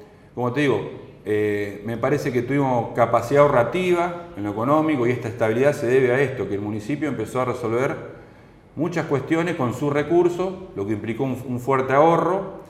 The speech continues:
y generar cierta estabilidad. Eh, por ejemplo, en, eh, se está pintando, que ya seguramente el intendente lo va a dar a conocer,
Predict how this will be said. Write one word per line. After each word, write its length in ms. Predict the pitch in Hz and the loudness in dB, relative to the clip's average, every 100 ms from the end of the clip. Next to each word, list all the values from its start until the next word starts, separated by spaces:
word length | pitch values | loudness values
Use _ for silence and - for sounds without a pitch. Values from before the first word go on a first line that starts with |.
| - - - - - | -20 -20 -20 -20 -10
y 80 | 117 | -8
generar 400 | 127 117 127 135 | -4 0 2 2
cierta 300 | 123 143 131 | 2 0 0
estabilidad. 520 | 123 113 104 107 95 85 - - - - - - - - - | 0 2 2 0 -2 -6 -14 -18 -20 -20 -20 -20 -20 -20 -8
Eh, 300 | 98 98 98 - - | -4 -2 -4 -8 -6
por 140 | 107 | -6
ejemplo, 360 | 110 139 123 113 | 0 0 2 2
en, 220 | 113 110 | 0 -4
eh, 600 | 92 101 98 98 95 80 - - - - - - | -6 -4 -4 -4 -6 -10 -16 -20 -20 -20 -20 -8
se 120 | 107 | -6
está 220 | - 131 | 0 0
pintando, 960 | 120 113 131 131 117 104 95 - - - - | 0 0 0 2 2 2 0 -8 -14 -18 -16
que 300 | 95 98 82 | -6 -4 -6
ya 240 | - 107 104 | -8 -6 -4
seguramente 480 | 104 104 107 110 | 0 0 -2 -4
el 60 | 104 | -4
intendente 280 | 98 107 107 | -4 -4 -2
lo 100 | 104 | 2
va 100 | 107 | 4
a 20 | |
dar 80 | 101 | 2
a 60 | |
conocer, 400 | 101 101 - 156 | 0 -6 -2 -2